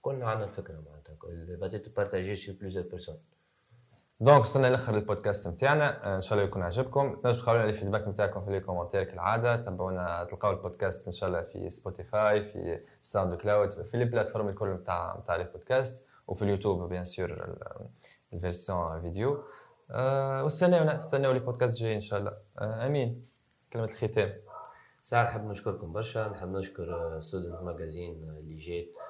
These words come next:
Speaker 1: وحدنا في المقر نتاع ستارت اب، واللي مع حق معناتها كان بودكاست تشيل على الاخر كما شفتوا، معناتها كان عادي جدًا.
Speaker 2: طحنا ودخل <laughs> صديقنا وعملنا الكل. وش اسمه منحي ال-، <laughs> منحي المريول ولا الكادر. <laughs>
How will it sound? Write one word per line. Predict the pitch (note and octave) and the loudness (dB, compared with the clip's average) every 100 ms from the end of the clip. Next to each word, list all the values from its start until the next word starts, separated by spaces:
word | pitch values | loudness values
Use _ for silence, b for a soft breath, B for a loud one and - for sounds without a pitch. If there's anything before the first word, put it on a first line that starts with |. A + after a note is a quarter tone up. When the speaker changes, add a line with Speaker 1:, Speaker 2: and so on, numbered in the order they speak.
| B - - | B -14 -12
Speaker 1:
وحدنا | - F#2 E2+ D#2+ D#2+ D#2+ D#2+ | -6 -4 -4 -6 -8 -10 -10
في | E2 | -14
المقر | D#2 D2+ D#2+ E2 D#2 E2 D#2+ E2+ D#2+ | -14 -14 -16 -16 -14 -14 -6 -6 -6
نتاع | D#2 D#2+ | -12 -14
ستارت | - E2 - | -12 -12 -4
اب، | G#2+ A2 - | -2 -2 -4
واللي | F#2 F2+ F2 E2+ E2 E2 b b b b _ | -6 -6 -8 -10 -10 -12 b b b b _
مع | F#2 E2 | -12 -10
حق | - A#2 - | -6 -6 -8
معناتها | F2 F2 F2+ F2 | -10 -8 -8 -8
كان | E2 G2 | -6 -6
بودكاست | F2 E2+ - - G2 F#2 - - | -6 -8 -12 -4 0 0 -2 -6
تشيل | F#2+ D#2+ | -6 -6
على | D#2+ | -4
الاخر | E2+ F#2 F2 D#2 _ | -4 -4 -8 -12 _
كما | E2+ D#2+ | -10 -6
شفتوا، | F#2+ F2 D#2+ D#2 | -6 -8 -10 -12
معناتها | D#2+ F#2+ F#2 | -10 -8 -6
كان | E2+ F2 E2 | -6 -6 -2
عادي | E2 E2+ - | 0 -2 -4
جدًا. | G2 G#2+ A#2+ - | -6 -2 -4 6
Speaker 2:
طحنا | A#2 A2+ A2 G#2+ | 6 8 6 8
ودخل | G#2 A2+ A2 G#2 G#2 G2+ G2+ | 8 10 10 10 8 10 8
<laughs> | - | 8
صديقنا | G2+ G2+ A2 A2 G#2 G#2 | 8 10 8 8 4 6
وعملنا | G#2+ A2 A2+ G#2 | 6 4 4 4
الكل. | G#2 G#2 G#2 - B A#2 B B G#2+ | 4 2 2 -8 B -12 B B -2
وش | G#2 | 4
اسمه | C3 A#2+ A2 | 4 8 8
منحي | A#2 A2+ A2 | 8 6 6
ال-، | G#2+ A2+ - | 8 8 10
<laughs> | |
منحي | D3 D#3 - | 12 12 12
المريول | C3 A#2+ B2 C3 A#2 | 12 12 12 12 12
ولا | A2+ | 12
الكادر. | G#2+ - B2+ A#2 A#2 | 12 12 12 12 10
<laughs> | - | 10